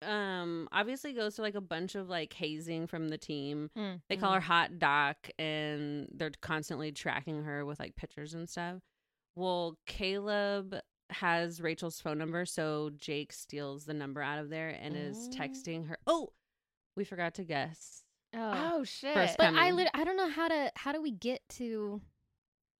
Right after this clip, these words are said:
Speaker 2: I don't know, even know how, she doesn't wanna date any of them, but they're all, it's all a work situation. But is she
Speaker 1: Mm-hmm.
Speaker 2: not worried about dating the equipment manager?
Speaker 1: I think that would also probably be not
Speaker 3: It's
Speaker 2: Frowned
Speaker 3: just,
Speaker 2: upon,
Speaker 3: like,
Speaker 2: but
Speaker 3: in
Speaker 2: not as
Speaker 3: the,
Speaker 1: fraternizing.
Speaker 3: yeah. Anything where it could affect her job.
Speaker 1: Yeah.
Speaker 3: Especially if something goes wrong.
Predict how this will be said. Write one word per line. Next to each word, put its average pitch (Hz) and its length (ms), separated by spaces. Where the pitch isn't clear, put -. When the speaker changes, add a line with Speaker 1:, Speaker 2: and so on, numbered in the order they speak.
Speaker 2:
I 196 100
don't 262 100
know, 285 140
even 220 200
know 220 100
how, 208 240
she 226 220
doesn't 247 160
wanna 254 140
date 214 240
any 202 140
of 175 60
them, 175 180
but 180 120
they're 180 160
all, 190 180
it's 202 120
all 208 180
a 185 40
work 185 200
situation. 185 560
But 196 160
is 160 100
she 165 100
Speaker 1:
Mm-hmm. 226 80
Speaker 2:
not 226 180
worried 214 200
about 208 180
dating 202 280
the 190 220
equipment - 480
manager? 262 480
Speaker 1:
I 220 100
think 311 200
that 214 220
would 220 120
also 180 420
probably 160 500
be 143 340
not 139 280
Speaker 3:
It's - 100
Speaker 2:
Frowned 220 340
Speaker 3:
just, 214 120
Speaker 2:
upon, 214 180
Speaker 3:
like, 202 80
Speaker 2:
but 190 100
Speaker 3:
in 196 60
Speaker 2:
not 190 220
as 180 200
Speaker 3:
the, 170 60
Speaker 1:
fraternizing. 160 460
Speaker 3:
yeah. 139 320
Anything 233 440
where 214 120
it 170 120
could 220 120
affect 170 320
her 165 100
job. 143 360
Speaker 1:
Yeah. 156 160
Speaker 3:
Especially 214 240
if 208 60
something 202 200
goes 175 160
wrong. 117 340